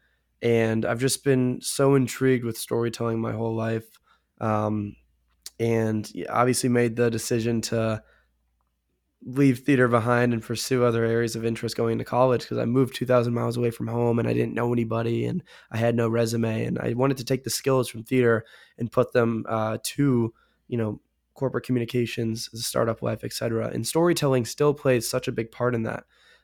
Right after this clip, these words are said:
Um, you know, to a founder today, if you have a great idea, that's amazing.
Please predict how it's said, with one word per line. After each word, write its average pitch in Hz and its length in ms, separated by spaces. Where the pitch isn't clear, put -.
Um, 110 540
you 127 140
know, 117 100
to 123 180
a 123 40
founder 156 340
today, 120 540
if - 340
you 131 220
have 170 160
a 139 40
great 127 200
idea, 120 320
that's 123 200
amazing. 123 500